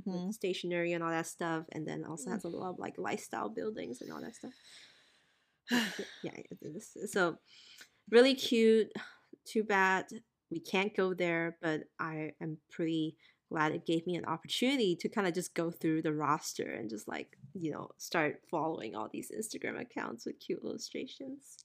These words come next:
Speaker 2: Yeah.
Speaker 1: <sighs> Okay. Okay, next,
Speaker 2: <laughs>
Speaker 1: finally, something just to wrap up the episode.
Speaker 2: Oh, boy.
Speaker 1: Oh, boy. <laughs>
Speaker 2: Um, so first of all, I'm really glad,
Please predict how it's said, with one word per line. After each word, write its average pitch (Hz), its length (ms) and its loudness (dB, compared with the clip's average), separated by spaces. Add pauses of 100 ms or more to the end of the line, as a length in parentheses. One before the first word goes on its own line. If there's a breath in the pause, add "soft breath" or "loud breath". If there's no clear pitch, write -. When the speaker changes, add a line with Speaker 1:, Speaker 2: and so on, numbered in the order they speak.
(140)
Speaker 2:
Yeah. 208 680 -8 (920)
Speaker 1:
<sighs> - 500 0
Okay. 320 340 6 (320)
Okay, 185 340 0
next, 254 500 6
Speaker 2:
<laughs> - 100 -6
Speaker 1:
finally, 247 600 10
something 220 680 4
just 208 180 -4
to 185 80 0
wrap 185 320 0
up 185 200 0
the 170 140 -2
episode. 208 1120 0
Speaker 2:
Oh, 185 220 0
boy. 170 400 -4 (380)
Speaker 1:
Oh, 208 400 -2
boy. 151 720 2 (140)
<laughs> 247 1000 10 (380 loud breath)
Speaker 2:
Um, 220 440 8
so 226 320 8
first 254 340 4
of 226 80 4
all, 202 360 8
I'm 196 220 2
really 208 240 2
glad, 196 560 4